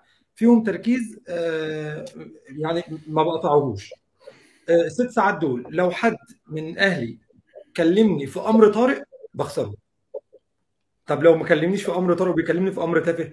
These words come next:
هو خسرته أول ما اتكلم. يعني و-، ودي أنت بتبقى، بتبقى يعني لو أنت بتبقى ستريكت فيها في البداية، الناس بتزعل منك أول مرة. وتاني مره اقول لك: "يا عم ايه الاوفر ده؟"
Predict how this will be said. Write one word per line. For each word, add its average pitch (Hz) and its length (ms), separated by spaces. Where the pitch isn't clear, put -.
هو 156 160
خسرته 208 360
أول 190 160
ما 165 80
اتكلم. 101 360
يعني 151 380
و-، 156 280
ودي 151 240
أنت 240 140
بتبقى، 185 440
بتبقى 170 540
يعني 156 200
لو 170 120
أنت 208 120
بتبقى 208 260
ستريكت - 400
فيها 196 280
في 165 80
البداية، 156 520
الناس 208 240
بتزعل 208 380
منك 220 260
أول 208 200
مرة. 143 420
وتاني 233 260
مره 240 180
اقول 240 140
لك: 233 120
"يا 214 40
عم 226 160
ايه 220 60
الاوفر 185 300
ده؟" 120 220